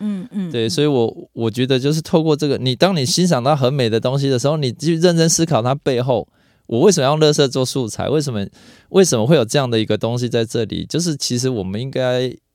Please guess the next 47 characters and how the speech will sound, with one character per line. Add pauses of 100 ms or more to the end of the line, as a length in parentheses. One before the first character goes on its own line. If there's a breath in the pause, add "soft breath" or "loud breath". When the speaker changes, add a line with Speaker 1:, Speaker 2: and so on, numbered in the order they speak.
(160)
Speaker 2:
能
够
再
更
深
度
的
去
多
一
些
思
考，
所
以
我
们
是
希
望
透
过 (440 loud breath)
艺
术
让
大
家
有
一
些
不
同
的 (160)
反
思， (220)
Speaker 1:
嗯
哼。
Speaker 2:
就
是
它
是
一
个
很
温
柔
的